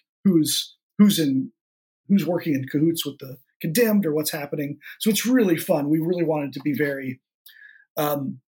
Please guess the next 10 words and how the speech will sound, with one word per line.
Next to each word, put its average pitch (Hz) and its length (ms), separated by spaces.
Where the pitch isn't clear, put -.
sixties 185 440
Italian 147 460
spaghetti 147 460
Western 135 480
style. 139 600
Uh, 131 340
so 139 500
I 139 120
got 135 180
an 131 120